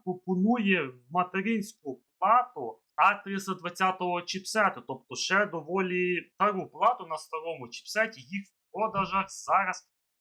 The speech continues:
ну, їх немає А триста двадцятих, зараз продаються, в принципі, всі А п'ятсот двадцяті, вони коштують, ну, адекватні зараз гроші, і за ту суму ми навіть, якщо, в принципі, самі будемо збирати, ми получаємо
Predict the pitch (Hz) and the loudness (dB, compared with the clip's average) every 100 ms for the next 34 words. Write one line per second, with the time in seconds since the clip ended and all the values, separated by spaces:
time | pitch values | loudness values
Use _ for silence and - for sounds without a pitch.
0 | - 180 233 208 208 - 208 202 160 117 | -8 0 4 4 2 2 2 4 4 2
1 | 110 113 - 135 - 120 117 117 127 - | 0 -4 2 2 2 -6 -12 -14 -8 0
2 | 262 247 220 _ _ _ - 202 214 214 | 0 0 -8 _ _ _ 0 2 2 -4
3 | 160 151 165 196 202 151 180 165 - 135 | -8 -6 -2 -2 -2 -6 -8 -10 -14 -10
4 | - 175 135 - 160 143 127 131 156 131 | -8 -8 -8 -2 2 2 2 -8 -6 -6
5 | 135 151 226 240 240 131 170 175 160 160 | -4 0 2 2 0 -10 -8 -10 -8 -10
6 | - 139 135 _ 117 113 117 113 - 156 | -8 -8 -8 _ -16 -10 -10 -10 -6 -2
7 | 180 160 147 - _ _ _ - 139 127 | -2 -2 -18 -20 _ _ _ -2 0 0
8 | - 117 214 233 170 131 120 120 196 185 | -2 -2 0 0 -4 -6 -6 -6 -6 -6
9 | - 208 190 147 156 156 151 143 120 - | -4 -2 -2 -2 -4 2 2 0 -6 -8
10 | 151 151 - - - 151 143 123 117 104 | -10 -10 -12 -12 -12 -10 -10 -10 -12 -14
11 | - 277 285 156 202 156 139 175 180 170 | -6 -6 -6 -10 -12 -12 -6 -2 -2 -2
12 | 170 | -6